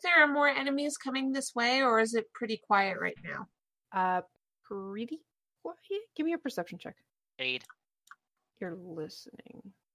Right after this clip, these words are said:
Speaker 2: Uh,
Speaker 1: It
Speaker 2: you,
Speaker 1: doesn't matter anyways. Twenty-three.
Speaker 2: you hear some muffled noises from, from behind the door to the southwest.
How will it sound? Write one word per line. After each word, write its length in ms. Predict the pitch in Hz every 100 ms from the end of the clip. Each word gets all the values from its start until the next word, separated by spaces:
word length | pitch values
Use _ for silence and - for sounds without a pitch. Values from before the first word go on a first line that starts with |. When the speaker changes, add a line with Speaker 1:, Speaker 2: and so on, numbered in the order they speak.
| _
Speaker 2:
Uh, 840 | 190 190 185 185 185 185 185 180 -
Speaker 1:
It 180 | 226 214
Speaker 2:
you, 40 | 208
Speaker 1:
doesn't 300 | 214 190 180
matter 200 | 180 180
anyways. 540 | 180 180 175 294 -
Twenty-three. 440 | - 185 175 175 269
Speaker 2:
you 40 |
hear 240 | 254 339 370
some 460 | - 381 320 285
muffled 420 | 247 254 - 285 226
noises 560 | 214 220 247 254 - -
from, 220 | 214 214 -
from 200 | 208 202
behind 480 | 190 175 190 190
the 100 | 190
door 560 | 180 175 175 175 170 170
to 100 | -
the 140 | 165 156
southwest. 1800 | - - - - - - - - 156 160 - - - - - - - -